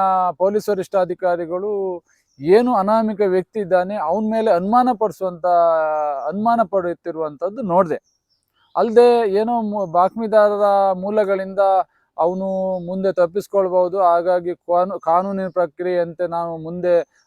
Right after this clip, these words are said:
ಅವನ್ನ ಬ್ರೈನ್ ಮ್ಯಾಪಿಂಗ್ ಮಾಡ್ಬೇಕು, ಅವನ ಹತ್ರ ಸ್ಟೇಟ್ಮೆಂಟ್ ಇನ್ನೊಂದ್ಸಲ ತಗೊಳ್ಬೇಕು ಅನ್ನುವಂಥ ವಿಚಾರವನ್ನು ತಿಳ್ಕೊಂಡೆ.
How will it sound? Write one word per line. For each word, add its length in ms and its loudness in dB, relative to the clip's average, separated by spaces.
ಅವನ್ನ 300 -4
ಬ್ರೈನ್ 340 0
ಮ್ಯಾಪಿಂಗ್ 380 -4
ಮಾಡ್ಬೇಕು, 600 -4
ಅವನ 160 -8
ಹತ್ರ 200 -8
ಸ್ಟೇಟ್ಮೆಂಟ್ 540 -6
ಇನ್ನೊಂದ್ಸಲ 420 -4
ತಗೊಳ್ಬೇಕು 600 -4
ಅನ್ನುವಂಥ 300 -12
ವಿಚಾರವನ್ನು 640 -8
ತಿಳ್ಕೊಂಡೆ. 580 -2